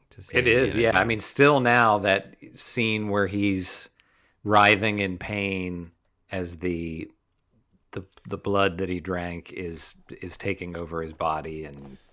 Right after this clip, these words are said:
Speaker 2: you know, possessing him or whatever.
Speaker 1: To me, that is the strongest pillar of,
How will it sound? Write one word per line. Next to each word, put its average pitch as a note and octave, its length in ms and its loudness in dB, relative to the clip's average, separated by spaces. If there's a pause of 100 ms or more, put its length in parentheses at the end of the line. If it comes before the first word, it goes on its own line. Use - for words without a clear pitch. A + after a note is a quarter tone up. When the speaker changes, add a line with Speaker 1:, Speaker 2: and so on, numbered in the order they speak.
Speaker 2:
you E2+ 80 -14
know, D2 100 -14
possessing E2 560 -12
him C#2+ 240 -16
or C#2+ 80 -14
whatever. C#2 400 -14 (460)
Speaker 1:
To E3 120 -8
me, G#3 300 0
that D#3 400 2
is C3+ 240 -2
the A2+ 220 -6
strongest A#2+ 760 -6
pillar G#2 420 -4
of, F#2+ 400 -8